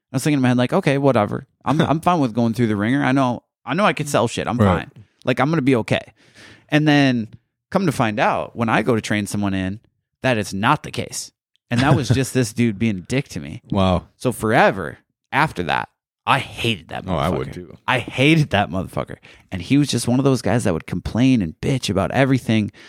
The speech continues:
Speaker 1: I mean, honestly, only, like, two days of training, and I was ringing everything in myself. I'm using his numbers, so he's getting the commission. And then come to find out, he's just this fucking dirtbag. <laughs>
Speaker 2: Getting your money.
Speaker 1: Yeah, give my money.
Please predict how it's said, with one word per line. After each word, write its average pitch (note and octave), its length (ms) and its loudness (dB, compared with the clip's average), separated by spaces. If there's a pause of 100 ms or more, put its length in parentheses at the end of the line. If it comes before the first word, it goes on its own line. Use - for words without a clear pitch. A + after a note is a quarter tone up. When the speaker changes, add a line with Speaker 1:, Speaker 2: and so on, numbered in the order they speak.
(260)
Speaker 1:
I - 60 2
mean, A2+ 300 2 (280)
honestly, C3+ 340 4
only, C#3 180 6
like, A2+ 200 2
two D3 180 2
days C3 240 4
of G#2 80 -6
training, B2+ 400 2
and G#2 80 2
I F#2+ 120 2
was B2 180 2
ringing A#2 220 2
everything G#2+ 360 0
in G2+ 100 0
myself. D3+ 480 0
I'm G#2+ 140 0
using G2 260 2
his C3 280 0
numbers, C#3 400 2
so G#2 120 0
he's C3+ 300 0
getting B2+ 160 2
the C3 80 2
commission. A#2+ 560 0 (800)
And F2+ 260 2
then G2 260 2
come G#2 200 0
to G#2+ 40 0
find A2 320 0
out, F2 220 0
he's F#2 220 -6
just - 180 -6
this - 120 -10 (220)
fucking B2 360 0
dirtbag. - 880 2
<laughs> - 40 -20
Speaker 2:
Getting F2 300 -2
your E2 100 0
money. C#2 300 -2 (220)
Speaker 1:
Yeah, D#3 260 2
give D#3 240 0
my C#3+ 200 2
money. A2+ 460 2